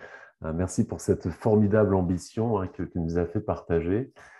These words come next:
Formidable ambition. Et nous allons essayer, euh, maintenant de, de, de voir si cette ambition peut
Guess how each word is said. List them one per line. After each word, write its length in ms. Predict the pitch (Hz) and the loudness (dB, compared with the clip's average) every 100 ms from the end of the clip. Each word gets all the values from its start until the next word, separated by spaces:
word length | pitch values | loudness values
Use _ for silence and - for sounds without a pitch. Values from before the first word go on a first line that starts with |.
| - _ | -20 _
Formidable 540 | - 107 98 98 95 | 0 2 4 2 2
ambition. 540 | 95 90 85 - 131 131 | 2 2 0 0 4 4
Et 60 | |
nous 200 | 110 98 | 4 4
allons 240 | 113 113 107 | 4 6 2
essayer, 520 | - 113 101 113 110 | 2 -2 2 4 4
euh, 120 | 90 - - _ - | 2 -2 -16 _ -4
maintenant 420 | 104 - 113 113 | -2 -2 2 2
de, 180 | 95 92 | 4 4
de, 180 | 92 90 | 4 0
de 120 | 98 | 0
voir 580 | 98 110 120 123 104 90 | 0 2 2 2 0 -2
si 380 | - - 101 95 | -8 -8 -6 -4
cette 300 | - 104 101 | 0 0 2
ambition 480 | 95 107 - 131 | 2 0 0 0
peut 400 | 113 104 95 90 | 4 4 6 4